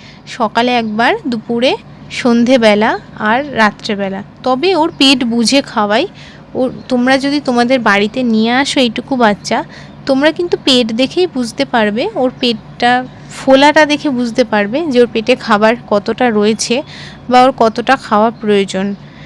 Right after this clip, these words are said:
তো সেরমভাবে আমার কিন্তু এর সম্পর্কে ওকে কোনো অভিজ্ঞতা ছিল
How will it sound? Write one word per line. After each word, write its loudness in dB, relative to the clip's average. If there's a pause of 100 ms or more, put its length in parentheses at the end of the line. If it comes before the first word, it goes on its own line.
(300)
তো 2
সেরমভাবে 2
আমার 0
কিন্তু -6
এর -2 (200)
সম্পর্কে -2
ওকে -4 (560)
কোনো 2 (100)
অভিজ্ঞতা 2
ছিল -2